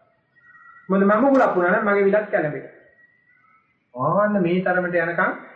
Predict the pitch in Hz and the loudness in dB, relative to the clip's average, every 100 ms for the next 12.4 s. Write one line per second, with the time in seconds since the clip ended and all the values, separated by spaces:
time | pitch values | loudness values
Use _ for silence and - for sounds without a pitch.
0 | - - 185 233 233 202 269 254 214 208 | -20 -4 -2 0 0 0 0 -2 -4 -4
1 | 202 202 196 196 190 180 - 202 180 175 | -2 -2 -2 -2 -2 -2 0 0 0 0
2 | 165 160 156 156 151 151 143 143 139 156 | 0 0 0 -2 -4 -4 -4 -2 -2 0
3 | 196 302 - - - - _ _ _ _ | 2 2 -2 -12 -20 -20 _ _ _ _
4 | _ _ _ - 185 285 269 233 214 196 | _ _ _ -4 0 4 4 2 0 0
5 | 175 156 185 226 208 180 143 139 208 113 | 0 0 0 0 2 2 2 0 0 0
6 | 120 - - - _ 160 175 160 160 156 | -4 -8 -18 -20 _ -6 -4 -2 -2 -4
7 | 156 147 156 143 160 175 214 196 160 151 | -6 -6 -4 -2 -2 -2 -4 -2 -4 -2
8 | 165 185 - 185 185 185 180 180 185 175 | -2 -4 -4 -4 -2 0 0 0 -2 -2
9 | 131 160 190 285 359 - - - _ _ | 0 2 2 0 -2 -10 -20 -20 _ _
10 | - - - - - - _ _ 143 180 | -20 -20 -18 -18 -20 -20 _ _ 0 2
11 | 240 277 175 120 117 143 202 196 202 160 | 4 4 2 0 -2 0 2 2 2 2
12 | 208 285 196 | 0 2 0